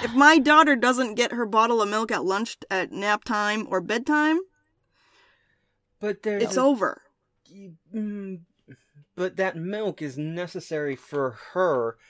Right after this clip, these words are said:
Speaker 2: as she's growing, whereas coffee is entirely unnecessary for me. And, uh, full disclosure, I drink one thing of espresso in the morning, and then it's decaf the rest of the day.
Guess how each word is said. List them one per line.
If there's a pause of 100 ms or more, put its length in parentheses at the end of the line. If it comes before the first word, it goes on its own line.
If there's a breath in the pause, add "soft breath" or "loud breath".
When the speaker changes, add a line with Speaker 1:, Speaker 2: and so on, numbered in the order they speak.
(600 soft breath)
Speaker 2:
as
she's
growing,
whereas (180)
coffee
is
entirely
unnecessary
for
me. (280)
And,
uh, (220)
full
disclosure,
I
drink (580)
one
thing
of
espresso
in
the
morning,
and
then
it's (260)
decaf
the
rest
of
the
day.